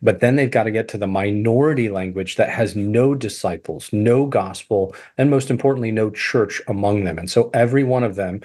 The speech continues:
for the most part, I shouldn't say every one of them, about ninety-eight percent of them are headed that way. And we've got about four hundred and thirty or so graduates around the world now from this program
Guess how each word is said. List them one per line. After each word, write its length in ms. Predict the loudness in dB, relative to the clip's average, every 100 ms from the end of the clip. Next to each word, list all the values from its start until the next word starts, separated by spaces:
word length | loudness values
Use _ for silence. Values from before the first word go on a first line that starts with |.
| -14 -20 _
for 140 | 2
the 100 | 4
most 300 | 4 0 -2
part, 180 | -4 -2
I 60 | -2
shouldn't 260 | -2 -2 0
say 140 | 0
every 160 | 0 -2
one 140 | -4
of 80 | -4
them, 220 | -4 -4
about 320 | 0 2 2
ninety-eight 1160 | 0 -2 0 0 0 0 0 0 -2 -2 -4 -2
percent 360 | -6 -2 0 0
of 120 | 0
them 180 | 0 0
are 80 |
headed 380 | -2 2 2 2
that 260 | 0 -2 0
way. 180 | -2 0
And 80 |
we've 140 | -4 0
got 140 | 2
about 260 | 4 2 0
four 300 | 0 0 0
hundred 440 | -2 0 0 -2 -8 -20 -20 -20 -20 _
and 140 | 0 0
thirty 380 | 2 4 2 -2
or 80 |
so 200 | -4 -2
graduates 640 | -2 0 0 0 -2 -4 -2
around 260 | -2 0
the 60 | 0
world 320 | 2 2 2
now 280 | 0 -4 -4
from 520 | -4 0 2 0 -4 0
this 240 | 0 0
program 560 | 2 2 2 0 -2